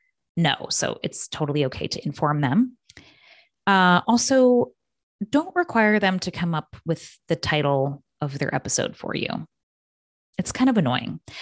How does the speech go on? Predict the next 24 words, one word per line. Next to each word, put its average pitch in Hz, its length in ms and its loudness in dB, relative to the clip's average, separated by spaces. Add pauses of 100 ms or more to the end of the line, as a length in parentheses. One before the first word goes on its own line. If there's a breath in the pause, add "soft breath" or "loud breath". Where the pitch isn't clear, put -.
(300 loud breath)
Um, 175 560 4 (1120)
I, 202 680 4
yeah, 165 380 0 (140)
it's, - 360 -2 (540 soft breath)
uh, 156 720 2 (880)
only 233 200 6
because 185 760 -4 (160)
it's - 320 -8
not 180 340 0
their 170 200 -2
podcast, - 640 -6
right? 156 240 2
Like, 185 260 2 (720 loud breath)
it's 214 260 0
fine. 214 360 2
Usually 254 580 0
what 180 220 -2
I 160 120 0
do 156 220 -2
when 147 180 -4
I, 139 200 -4 (220)
it, - 220 -4
on 165 180 -2
my, 143 440 0